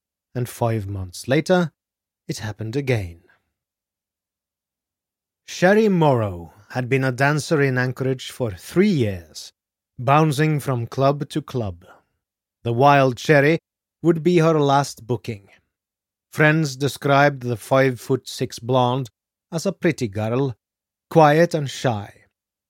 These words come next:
Her roommate saw her as a lonely, troubled twenty-three-year-old girl who just wanted to meet the right guy and get married. Her roommate had described Sherry as gullible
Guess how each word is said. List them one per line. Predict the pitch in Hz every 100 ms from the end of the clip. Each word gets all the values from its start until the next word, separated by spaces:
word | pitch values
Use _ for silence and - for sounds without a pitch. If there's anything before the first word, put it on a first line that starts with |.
| _
Her | - 127
roommate | 123 220 170 110 104 -
saw | - 156 147
her | 165 170
as | 123 117
a | 117 113
lonely, | 113 160 165 160 160
troubled | 151 147 143 143 143 123
twenty-three-year-old | - 135 139 - 127 123 127 123 123 123 117 117 107
girl | 120 117 113 117 113 _ _ _ _
who | 170
just | 147 160 -
wanted | 139 139 135 135
to | 135
meet | 131 127 120 -
the | - 139 147
right | 120 110 95 _ -
guy | 156 123 107 98 92 -
and | 160
get | 123 107 -
married. | 123 107 95 90 _ _ _ _ _ _ _ _ _
Her | 127 123
roommate | 113 180 202 117 120 156
had | - 135 135 131
described | 120 - - 139 139 120
Sherry | - 147 143 160 151 _ _ _ -
as | 170 143
gullible | 131 139 110 98 92 95